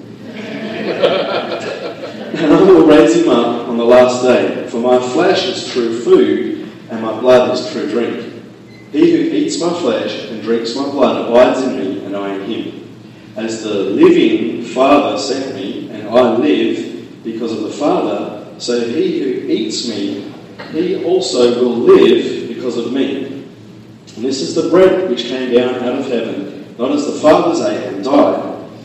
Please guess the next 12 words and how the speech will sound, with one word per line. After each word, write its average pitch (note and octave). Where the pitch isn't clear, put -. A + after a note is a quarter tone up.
He E3+
who B2
eats -
this -
bread G2+
will G2
live G#2
forever." G2
How D#3+
good D3
is A#2
that? A#2+